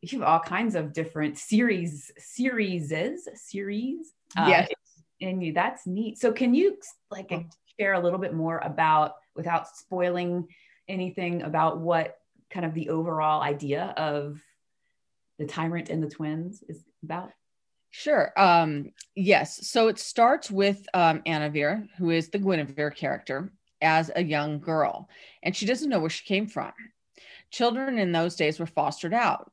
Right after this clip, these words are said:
Speaker 2: So we've got Anavir, her half sister, Rafa, and Quenhild, who is totally on the other side of the battle line. She is, um, Utish,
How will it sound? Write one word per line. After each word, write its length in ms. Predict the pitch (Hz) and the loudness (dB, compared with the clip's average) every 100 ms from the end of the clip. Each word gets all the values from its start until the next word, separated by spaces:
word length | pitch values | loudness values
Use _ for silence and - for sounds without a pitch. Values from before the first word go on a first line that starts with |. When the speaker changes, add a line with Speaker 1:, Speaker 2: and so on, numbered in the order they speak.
| _ | _
Speaker 2:
So 220 | - 196 | -4 0
we've 240 | 180 185 | 2 0
got 320 | - 170 135 - _ _ - | 2 4 4 -2 _ _ 2
Anavir, 540 | 175 180 175 180 247 | 2 2 2 0 0
her 100 | - | -4
half 280 | 165 185 180 | 0 0 0
sister, 640 | - 196 170 - 160 175 240 | -2 -4 -4 -4 -2 -2 -2
Rafa, 640 | 147 151 143 - 139 349 - _ - - - _ _ | 0 2 2 0 0 0 -6 _ -20 -20 -20 _ _
and 560 | 175 175 170 170 165 160 - - | 2 2 2 2 0 -2 -8 0
Quenhild, 520 | 285 247 185 156 175 | 2 2 2 0 0
who 260 | 175 175 170 | 0 2 2
is 180 | 156 - | -2 -8
totally 460 | - 269 285 190 | 2 4 6 2
on 100 | 156 | 2
the 100 | 156 | 2
other 120 | 151 147 | 0 2
side 280 | - 151 | 4 4
of 60 | 139 | 2
the 60 | 139 | 2
battle 300 | 151 143 143 | 4 4 2
line. 280 | 143 151 | -2 -2
She 300 | 196 - 175 | -4 -2 2
is, 300 | 165 160 147 - | 2 2 -2 -4
um, 360 | 156 143 143 - | -2 -2 -4 -8
Utish, 760 | - 185 214 214 147 - - | -4 -2 -2 -2 -4 -4 -8